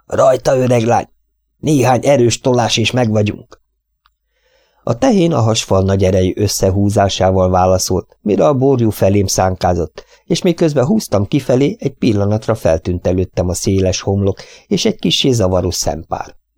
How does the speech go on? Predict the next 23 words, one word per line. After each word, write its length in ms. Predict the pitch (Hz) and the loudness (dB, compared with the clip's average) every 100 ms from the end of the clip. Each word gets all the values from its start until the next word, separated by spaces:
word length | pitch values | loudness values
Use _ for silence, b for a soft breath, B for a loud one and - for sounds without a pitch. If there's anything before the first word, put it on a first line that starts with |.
| _ - 339 285 | _ -20 -18 -6
Azt 280 | 135 120 - | -2 -2 0
reméltem, 440 | 117 120 120 127 | 2 2 0 0
hogy 180 | 135 131 | -2 -2
a 40 | |
füle 280 | 139 - 85 | -2 -2 -2
is 200 | 87 90 | -2 0
átcsúszik, 680 | 90 90 - 85 - - _ _ | -2 -2 -6 -8 -10 -16 _ _
de 100 | 147 | 0
a 80 | 143 | 0
tehén 360 | - 160 160 151 | 2 0 0 -2
ismét 460 | - 101 98 90 - | -4 -6 -4 -6 -2
elernyett, 600 | 101 101 107 120 123 - B B B | 0 0 0 -2 -6 -14 B B B
és 220 | - 202 | -2 0
a 80 | 202 | 0
borjú 380 | 175 101 101 113 | 0 0 2 2
fej 260 | 107 113 107 | 0 -2 0
eltűnt 460 | 104 90 - 90 85 | 0 0 -2 -4 -2
odabent. 640 | 82 80 - - _ - _ _ _ _ | -4 -4 -8 -14 _ -20 _ _ _ _
„Na 380 | - 113 147 185 | -10 -4 0 0
még 240 | 170 160 156 | 2 2 2
egyszer, 320 | 151 - 147 | 0 0 2
öreg 300 | 139 139 127 | 2 2 2
lány!” 280 | 127 95 | 0 -2